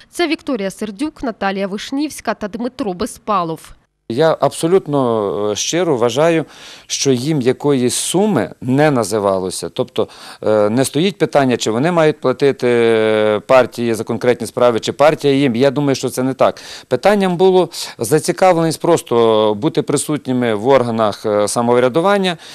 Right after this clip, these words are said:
Speaker 2: І Вишнівської, і Середюк, і Безпалова, тобто бути присутнім, бути депутатом.
Speaker 1: Нам вдалося зв'язатися з Вікторією Сердюк, активісткою Автомайдану. Вона охоче пояснює свій вчинок. Мовляв, якщо інші кандидати тільки обіцяють, то Герега діє.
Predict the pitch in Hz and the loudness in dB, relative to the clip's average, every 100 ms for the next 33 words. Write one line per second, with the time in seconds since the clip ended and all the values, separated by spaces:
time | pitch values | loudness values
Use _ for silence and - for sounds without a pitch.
0 | - - 127 127 123 117 113 113 - 185 | -20 -8 -2 2 2 2 0 -2 -2 -2
1 | - 156 131 110 107 - 113 113 175 117 | -2 -2 0 0 -2 -2 -2 0 -2 -2
2 | 120 117 110 101 - 196 185 170 151 151 | -4 -2 -2 -2 -2 2 2 0 -2 -8
3 | 180 196 170 165 190 175 151 202 170 175 | -6 -4 -4 -2 -4 -2 -4 -4 -4 -2
4 | 147 110 - 90 - _ - 190 339 339 | 2 2 0 -10 -14 _ -10 -4 -4 -2
5 | 330 330 320 240 247 247 311 311 285 214 | -2 -2 -6 -8 -8 -6 -6 -6 -8 -8
6 | 240 - 254 220 220 - 302 226 233 - | -10 -8 -6 -6 -8 -6 -8 -6 -10 -10
7 | - - 277 262 - 262 247 - 208 262 | -14 -10 -6 -6 -8 -6 -4 -2 -2 -4
8 | 247 262 233 196 170 180 240 339 381 - | -6 -4 -4 -4 -6 -8 -2 0 0 0
9 | 339 - 359 - 302 262 214 202 185 - | -4 -4 -6 -4 -4 -2 -4 -6 -10 -8
10 | 196 - 196 185 175 - 202 320 359 302 | -12 -10 -10 -8 -10 -12 -6 -2 0 -2
11 | 240 - - - 277 254 240 240 226 214 | -4 -8 -8 -6 -6 -6 -8 -10 -8 -6
12 | 214 220 220 185 196 185 226 - 359 381 | -8 -8 -12 -10 -8 -8 -10 -4 -2 0
13 | 359 - - 208 196 214 285 240 202 160 | -2 -8 -8 -8 -6 -6 -6 -6 -10 -10
14 | 208 196 160 | -10 -10 -10